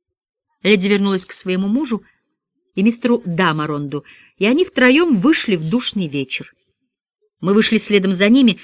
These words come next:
и я увидел, как уехали леди и её спутники, и не на роскошном Понтиаке, а на простом, довольно-таки уже подержанном «Шевроле». Несколько человек, присутствовавшие на церемонии, всё ещё стояли на тротуаре и разговаривали. Все они воспользовались возможностью,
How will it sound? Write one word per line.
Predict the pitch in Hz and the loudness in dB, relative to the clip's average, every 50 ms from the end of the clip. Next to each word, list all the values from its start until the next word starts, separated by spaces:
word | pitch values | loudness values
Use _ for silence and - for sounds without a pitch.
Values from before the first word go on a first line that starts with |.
| - - _ _ | -16 -20 _ _
и | 165 | -2
я | 190 220 226 | 2 2 2
увидел, | 240 233 233 233 240 233 | 4 2 4 4 2 2
как | 233 226 220 - - _ | 2 -2 -4 -4 -4 _
уехали | 214 208 208 202 202 - 202 196 | 0 0 0 0 0 0 0 2
леди | 196 190 185 170 170 | 2 2 0 2 0
и | 180 | 0
её | 180 185 180 170 | 0 0 0 -2
спутники, | - - - - 135 127 - 127 120 - - 131 - - - - _ _ _ _ | -4 -8 -10 -10 -12 -10 -8 -10 -10 -8 -10 -12 -12 -12 -20 -20 _ _ _ _
и | - 202 202 190 - - | -4 -2 -2 -2 -2 -2
не | - 196 202 208 | 0 0 2 2
на | 196 196 190 | 2 2 0
роскошном | 190 190 - - - - 143 - - - 139 135 | -2 -2 -4 -8 -10 -10 -8 -8 -8 -8 -8 -10
Понтиаке, | - - 135 131 - - - 131 127 - - 165 | -8 -8 -10 -10 -8 -8 -6 -6 -6 -6 -4 -4
а | 185 | -2
на | 214 | -4
простом, | 220 - 269 277 - - - 427 392 330 | -4 -4 -6 -6 -6 -6 -6 -6 -4 -2
довольно-таки | 311 320 381 403 359 294 - - - 277 | -4 -2 -2 -4 -4 -6 -10 -8 -6 -6
уже | 254 233 262 | -2 -2 -4
подержанном | 247 - 220 208 185 196 185 175 170 165 156 | -4 -4 -6 -4 -2 -4 -4 -4 -4 -6 -6
«Шевроле». | 151 - - 147 135 131 127 113 98 90 95 _ _ _ _ _ _ _ _ _ _ _ _ _ _ _ _ _ _ _ | -6 -6 -8 -8 -6 -8 -8 -8 -10 -12 -16 _ _ _ _ _ _ _ _ _ _ _ _ _ _ _ _ _ _ _
Несколько | 254 294 294 - 285 247 - 262 | 0 0 2 0 -2 -2 -2 -2
человек, | - 277 269 269 285 311 349 349 - _ | -2 0 0 0 0 0 -2 -4 -4 _
присутствовавшие | - 254 240 - - 240 196 - - - - 180 185 180 - - - 180 | -4 -2 -2 0 -2 -4 -4 -4 -8 -6 -4 -4 -4 -4 -6 -4 -4 -2
на | 175 180 180 | -2 -2 -4
церемонии, | - - 190 190 180 170 170 175 175 | -2 -2 0 0 0 0 -2 -2 -4
всё | 170 - - 320 | -6 -4 -2 -2
ещё | 349 - - 311 | -2 -2 -2 -6
стояли | - - - 269 254 277 262 254 247 - | -6 -4 -2 -2 0 0 -2 -2 -4 0
на | - 214 240 | 2 2 2
тротуаре | 233 - 226 226 - 247 262 277 254 202 156 | 2 0 -4 -4 -2 -2 -2 -2 -2 -2 -4
и | |
разговаривали. | 147 147 143 143 151 143 131 139 131 135 135 135 135 139 147 - _ _ _ _ _ _ _ _ | -4 -6 -6 -6 -6 -6 -4 -6 -6 -6 -6 -8 -8 -10 -12 -14 _ _ _ _ _ _ _ _
Все | - - - 339 | -16 -8 -4 -2
они | 277 208 175 | 0 0 0
воспользовались | 151 151 - - - 156 143 139 143 147 139 - - | -2 -4 -6 -4 -4 -4 -4 -4 -8 -8 -8 -8 -6
возможностью, | 151 151 143 160 196 208 185 160 143 - - - - 139 139 | -6 -6 -4 -2 -4 -2 -2 -4 -6 -8 -10 -12 -12 -12 -12